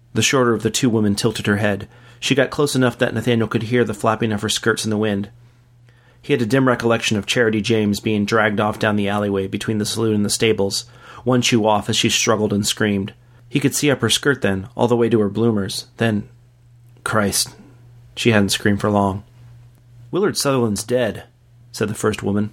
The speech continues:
Nathaniel tried to get a better look at her. Curly red hair, narrow eyes, a flat nose, big boots. "Then, his sons? Edwin and Edward?"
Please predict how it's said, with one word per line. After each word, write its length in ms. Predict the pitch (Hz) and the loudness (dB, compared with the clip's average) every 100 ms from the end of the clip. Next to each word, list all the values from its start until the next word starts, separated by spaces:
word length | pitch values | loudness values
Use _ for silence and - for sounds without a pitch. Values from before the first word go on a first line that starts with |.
| _ - - - - | _ -20 -20 -18 -10
Nathaniel 360 | 101 113 107 | -4 0 0
tried 160 | 107 110 | 0 0
to 60 | 104 | 0
get 140 | 107 | 0
a 60 | 101 | 0
better 240 | 104 104 | -2 0
look 180 | 104 104 | 0 -2
at 80 | 95 | -2
her. 220 | 92 - - - - - - | -4 -6 -16 -20 -20 -20 -8
Curly 280 | 143 123 | -4 0
red 200 | 120 110 | 0 0
hair, 400 | 107 110 104 101 - | 0 0 2 -2 -4
narrow 300 | 113 110 104 | -2 0 2
eyes, 460 | 104 101 98 - - _ - | 2 0 -2 -6 -12 _ -16
a 40 | 104 | -4
flat 260 | 117 110 | -2 0
nose, 460 | 110 104 101 101 - - - - - | 0 2 2 0 -6 -12 -20 -20 0
big 200 | 110 98 | 0 2
boots. 440 | 104 98 - - - - - - - - - _ _ _ _ _ _ _ _ _ _ - | 2 2 0 -4 -6 -20 -20 -20 -20 -20 -20 _ _ _ _ _ _ _ _ _ _ -8
"Then, 300 | 127 127 135 - _ _ _ _ - - | 0 2 0 -10 _ _ _ _ -14 -6
his 180 | 135 | 0
sons? 580 | - 147 180 196 - - - - - - - - - | 2 4 4 2 0 -6 -12 -20 -20 -20 -20 -10 -2
Edwin 280 | 156 170 | 2 4
and 240 | 156 139 - _ - - | 4 2 -4 _ -20 -10
Edward?" 400 | 123 147 180 185 | -4 0 2 0